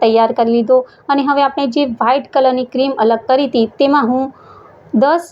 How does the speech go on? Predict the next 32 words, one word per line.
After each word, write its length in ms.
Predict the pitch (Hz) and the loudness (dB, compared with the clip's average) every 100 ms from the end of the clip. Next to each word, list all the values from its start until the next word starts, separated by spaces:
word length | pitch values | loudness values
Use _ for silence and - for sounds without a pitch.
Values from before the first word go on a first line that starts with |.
| - | -4
ચમચી 440 | 247 240 262 262 | -2 -2 -2 0
જેટલું 600 | 247 254 - 302 330 349 392 | 0 -2 0 2 2 2 0
દેશી 260 | 254 247 311 | -2 0 -2
કેટ 180 | 294 294 - | 0 -2 -2
કોકોનટ 420 | 247 247 247 269 226 | -2 0 0 0 2
ઉમેરું 340 | 233 247 247 | 2 2 0
છું. 120 | 294 294 294 | 0 -2 0
તો 80 | 311 - 254 | -2 0 -2
આ 120 | 294 294 | 0 0
મારી 240 | 262 254 240 - | 0 -2 -2 -2
ચમચી 420 | 262 254 240 285 294 | -2 -2 -2 0 2
મોટી 340 | 262 233 - 254 240 | 2 0 -2 -4 -2
છે 120 | 285 294 330 - - 254 | 0 0 0 -6 -4 -4
એટલે 180 | 254 277 | 0 -2
અત્યારે 300 | 262 - 247 247 | 0 -2 0 -2
મેં 260 | 254 - 277 | -4 -2 -2
એક 120 | 294 277 | 0 -2
ચમચી 340 | 226 220 285 269 | -2 0 -2 0
બતાવી 340 | 220 233 233 240 - | -2 0 -2 -2 -2
છે, 120 | 285 294 _ _ | -2 -2 _ _
પણ 240 | 277 277 233 | -2 -2 0
ઘરની 320 | 233 247 320 311 | 2 4 2 0
ચમચીનું 400 | 254 262 262 247 | -2 -2 -2 2
માપ 280 | 240 262 254 | 2 0 2
અહીંયા 280 | 220 233 269 254 220 | 2 2 2 0 2
દસ 240 | 254 - - | 0 0 -4
ચમચી 340 | 226 214 269 233 | -2 -4 -4 -2
જેટલું 320 | 208 233 226 233 | -2 -2 -2 0
થાય 200 | 214 208 | 0 2
છે. 100 | 285 359 - - - - | 0 0 -6 -20 -6 -2
અને 160 | 254 262 | 0 2
હવે 120 | 269 | 0